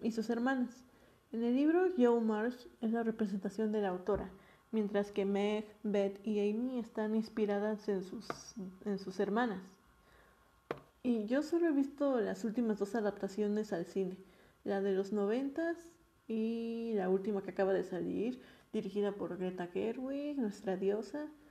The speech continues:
Y mi primer acercamiento a esta obra, pues, fue con la adaptación de ella, nuestra querida Greta, Greta, y se volvió una de mis películas favoritas, además de que esta película,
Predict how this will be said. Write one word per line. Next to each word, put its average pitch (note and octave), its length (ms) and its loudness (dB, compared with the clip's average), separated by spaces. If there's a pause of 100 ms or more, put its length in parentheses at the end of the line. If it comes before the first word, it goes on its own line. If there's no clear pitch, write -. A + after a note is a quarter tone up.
(360)
Y A3 160 0
mi A3 140 2
primer A#3+ 320 0
acercamiento G#3 680 2
a G#3+ 80 4
esta G3+ 280 2
obra, G#3+ 240 2
pues, G#3+ 180 2
fue G3 160 4
con G#3 240 2
la F#3 80 2
adaptación F#3 540 0
de F#3+ 240 4
ella, A3 300 2
nuestra A3 300 -4
querida A#3+ 600 -6
Greta, G#3 560 -2 (420)
Greta, G#3+ 480 0 (320)
y D#4 380 2 (420)
se - 160 4
volvió B3+ 280 6
una D#4 120 6
de C#4 80 6
mis A3 140 2
películas A#3 420 2
favoritas, A3+ 540 2
además C4+ 200 0
de C#4+ 120 -4
que B3 80 -2
esta A#3 240 -4
película, C#4 600 -2